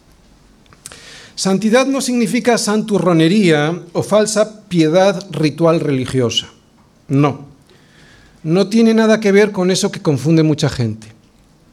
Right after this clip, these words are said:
Cuando alguien nos ve o nos vea reunidos como iglesia, o cuando alguien nos vea fuera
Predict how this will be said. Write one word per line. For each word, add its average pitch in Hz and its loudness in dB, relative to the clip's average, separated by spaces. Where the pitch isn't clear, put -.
Cuando 185 4
alguien 269 2
nos 214 -2
ve 233 2
o 151 -2
nos 127 0
vea 185 6
reunidos 160 0
como 135 -2
iglesia, 151 -2
o 160 -2
cuando 156 2
alguien 214 2
nos 175 0
vea 190 4
fuera 185 0